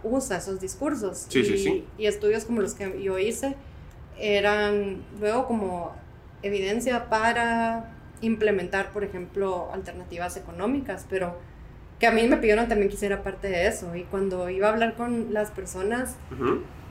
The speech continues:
Speaker 1: teníamos que pedirle como a una comunidad pigmea que hiciera su propuesta de miel o lo que fuera, o de yuca, o mejorar la yuca,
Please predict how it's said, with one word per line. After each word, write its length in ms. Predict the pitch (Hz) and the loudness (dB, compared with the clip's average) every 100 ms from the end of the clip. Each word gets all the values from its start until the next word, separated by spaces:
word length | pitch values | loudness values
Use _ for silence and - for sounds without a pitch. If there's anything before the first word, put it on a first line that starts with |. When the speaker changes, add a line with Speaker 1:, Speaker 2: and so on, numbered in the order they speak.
| - | -2
Speaker 1:
teníamos 460 | 233 226 226 240 208 | 4 6 8 6 2
que 360 | - 202 208 208 | 4 6 6 4
pedirle 420 | 202 196 196 226 214 | 2 4 4 2 0
como 360 | 214 196 175 | -2 -2 -2
a 140 | 170 170 | -2 -2
una 320 | 185 202 202 | 0 2 2
comunidad 440 | 220 208 190 175 | 0 2 0 0
pigmea 580 | 185 208 196 196 202 202 | 0 4 4 4 2 0
que 80 | 196 | -2
hiciera 260 | 185 175 208 | 2 2 4
su 160 | 262 | 4
propuesta 640 | 247 196 196 220 226 - 202 - - - - | 4 2 2 0 -2 -8 -12 -12 -16 -18 -10
de 240 | 214 208 196 | 2 6 6
miel 480 | 190 190 226 226 208 | 6 4 6 4 4
o 120 | 190 | 2
lo 120 | 185 | 0
que 80 | 180 | -4
fuera, 560 | - 180 202 196 190 | 2 4 6 6 4
o 80 | 190 | 2
de 180 | 180 180 | 0 0
yuca, 300 | 226 285 226 | 2 2 2
o 40 | |
mejorar 360 | 220 196 185 196 | 2 2 4 6
la 120 | 208 | 6
yuca, 540 | 208 220 277 285 269 | 6 4 4 4 4